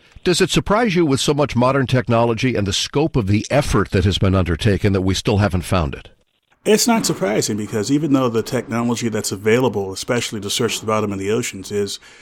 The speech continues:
Speaker 2: is far better than it was even ten or fifteen years ago, we're still talking about a vast area of the ocean that really hadn't been explored, uh, for commercial or military purposes in decades past. So, uh, the searchers now are actually discovering quite a bit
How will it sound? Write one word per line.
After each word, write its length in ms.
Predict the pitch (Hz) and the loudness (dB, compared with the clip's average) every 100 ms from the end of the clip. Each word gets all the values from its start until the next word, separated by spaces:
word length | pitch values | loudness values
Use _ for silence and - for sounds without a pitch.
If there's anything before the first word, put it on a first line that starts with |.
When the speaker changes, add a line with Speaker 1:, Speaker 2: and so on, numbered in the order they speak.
| - _ | -20 _
Speaker 2:
is 260 | 117 110 92 | -4 -4 -4
far 340 | - 135 135 | -4 0 0
better 300 | 110 123 131 | 2 2 2
than 160 | 107 104 | 0 -4
it 80 | |
was 300 | 98 101 98 | -4 -4 -4
even 220 | 110 104 95 | -6 -6 -8
ten 180 | 117 | -8
or 40 | 104 | -8
fifteen 360 | 110 - 104 | -8 -10 -10
years 260 | 107 143 120 | -4 -2 -4
ago, 320 | 101 95 95 - - - - | -8 -10 -14 -20 -20 -20 -6
we're 120 | 117 | -4
still 300 | - - 143 | -2 0 0
talking 320 | 135 135 123 | 2 0 0
about 160 | 123 110 | -2 0
a 80 | 98 | -2
vast 460 | 110 110 117 - | -2 -2 -2 -4
area 220 | 117 110 107 | -2 0 -2
of 60 | |
the 120 | 101 | -2
ocean 400 | 110 131 - 92 - _ _ | -2 -4 -8 -14 -18 _ _
that 120 | 110 104 | -4 0
really 360 | 120 135 120 | 0 2 0
hadn't 280 | 117 113 107 | -2 -2 -2
been 100 | 110 | -4
explored, 760 | 101 - - 107 110 110 110 - _ _ - | -2 -4 -2 0 2 2 0 -6 _ _ -12
uh, 300 | 107 101 101 | -6 -4 -6
for 200 | - 107 | -6 -8
commercial 460 | - 104 113 - 110 | -4 -4 -4 -2 -2
or 80 | |
military 460 | 101 113 117 113 101 | -2 -2 -2 -2 -4
purposes 560 | - 104 - - 98 104 | -4 -6 -6 -10 -8 -8
in 80 | |
decades 400 | 95 104 101 95 | -6 -6 -6 -10
past. 420 | - 151 110 - - | -8 -8 -8 -8 -8
So, 340 | 107 101 98 - _ _ | -6 -8 -10 -16 _ _
uh, 280 | 117 107 107 | -18 -14 -12
the 180 | 101 101 | -8 -4
searchers 460 | - 139 120 95 | 0 0 -2 -4
now 420 | 98 127 147 107 - | -2 0 0 -2 -8
are 100 | 107 | -6
actually 300 | 117 - 117 | -6 -4 -4
discovering 480 | 101 - 117 110 101 | -4 -2 -2 -2 -8
quite 240 | - 131 | -4 -2
a 60 | 101 | -2
bit 360 | 92 143 131 | -2 -2 -2